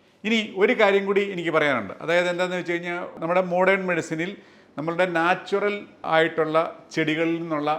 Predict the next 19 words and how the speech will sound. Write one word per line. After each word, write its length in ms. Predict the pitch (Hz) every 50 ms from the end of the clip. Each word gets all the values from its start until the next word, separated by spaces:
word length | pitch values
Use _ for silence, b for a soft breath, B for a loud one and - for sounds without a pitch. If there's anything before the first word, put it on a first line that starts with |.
| - - - -
പല 220 | 156 151 170 185 180 160
മരുന്നും 360 | 139 143 143 143 151 160 160 156 156 - 139
ഉപയോഗിക്കുന്നുണ്ട്. 680 | 107 131 131 139 143 135 - 135 123 107 98 85 76 - _ _ _ _ _ _ _ _ _ _ _ _ _ _ _ _ -
അത് 160 | 131 156 170 202
ഈ 100 | 190 202 196 202
പറഞ്ഞതുപോലെ 560 | 190 190 190 190 185 190 185 185 190 185 190 185 175 B B B B B B B
ഗുപ്തൻ 260 | - 147 - - 185 180
പറയുന്ന 220 | 175 180 170 175
പോലെ 100 | 175 175
മഞ്ഞൾ 300 | 165 165 165 165 175 180
പൊടിച്ച് 240 | 175 165 160 - -
ഉപയോഗിക്കുകയൊന്നുമല്ല 600 | 165 160 165 160 151 139 160 160 160 147 131 117
ചെയ്യുന്നത്. 340 | 101 101 98 90 92 - - _ _ _ _ _
ഇപ്പം 140 | - - 170
നമ്മളൊരു 240 | 185 196 196 190
എക്സാമ്പിൾ, 420 | 185 185 - - 190 180 175 156 131 110 - - - -
ക്യാൻസർ 340 | 156 160 165 175 170 - 185 -
ചികിത്സയ്ക്ക് 500 | - 180 160 160 - - 156 147 156 147 135
തന്നെ 200 | 127 123 127 139